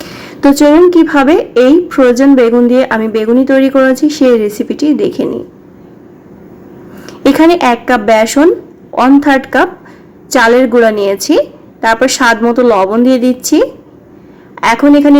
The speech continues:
দিয়ে দিচ্ছি হাফ চা চামচ হলুদের গুঁড়া, হাফ চা চামচ মরিচের গুঁড়া, হাফ চা চামচ গরম মশলা গুঁড়া, হাফ চা চামচ জিরা গুঁড়া। আর দিয়ে দিচ্ছি এখানে আমি এক চা চামচ বেকিং পাউডার আর ওয়ান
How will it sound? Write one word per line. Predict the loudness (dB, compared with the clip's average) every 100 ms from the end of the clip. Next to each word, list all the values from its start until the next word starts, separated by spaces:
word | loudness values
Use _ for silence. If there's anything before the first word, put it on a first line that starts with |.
| 2
দিয়ে | 2 0
দিচ্ছি | 0 0 2
হাফ | 0 -2
চা | -2
চামচ | -2 -2
হলুদের | -2 0 0 0
গুঁড়া, | 2 0 0
হাফ | -2
চা | -2
চামচ | -2 -2 -2
মরিচের | -4 -2 0 0
গুঁড়া, | 0 0
হাফ | -2 -4
চা | -4
চামচ | -4 -2
গরম | 0 0 0
মশলা | -2 -2 0
গুঁড়া, | 0 0
হাফ | -2
চা | 0 0
চামচ | 0 0
জিরা | 0 -2 -2
গুঁড়া। | -2 -4 -8 -18 -20 -20 -20 -6 -2
আর | 0 2
দিয়ে | 4
দিচ্ছি | 4 2 -2 0 -2
এখানে | 0 0 0 0
আমি | -2 -4 -2
এক | -4 -2
চা | -2
চামচ | 0 0 -2
বেকিং | -2 0 0 0
পাউডার | 0 2 0 -2 -2
আর | -2 -4 -10 -4
ওয়ান | 0